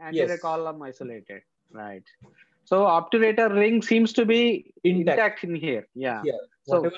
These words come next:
Speaker 2: view
Speaker 1: wha-
Speaker 2: is, it's intact.
Speaker 1: Yeah. So what does it say?
Speaker 2: So if it is intact, that means the T anterior column hem-, posterior hemitransverse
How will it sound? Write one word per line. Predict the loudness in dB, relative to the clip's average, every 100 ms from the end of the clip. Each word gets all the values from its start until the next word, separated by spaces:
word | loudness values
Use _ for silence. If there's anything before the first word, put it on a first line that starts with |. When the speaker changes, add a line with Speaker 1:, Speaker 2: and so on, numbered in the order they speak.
| -6
Speaker 2:
view | 0
Speaker 1:
wha- | 2
Speaker 2:
is, | 2 0 -10 -14
it's | -14 -12
intact. | -10 -6 -6 -6 _ _ _ _ _ _ _
Speaker 1:
Yeah. | -8 -6 -6 -12 _ -2
So | 0
what | 2 2 0
does | 0
it | -2 -2
say? | -6 -6 _ _ _
Speaker 2:
So | -4 -2 0
if | 0 0
it | 0
is | 0 0
intact, | -2 -2 0 -2 0
that | -2 -2
means | -4 -6 -4
the | -4
T | -4 -6 -6 -6 -8 -8
anterior | -8 -6 -2 -2
column | 0 0 0
hem-, | -2 -8 -6
posterior | -6 -2 -2 -2
hemitransverse | -4 -4 -4 -6 -6 -6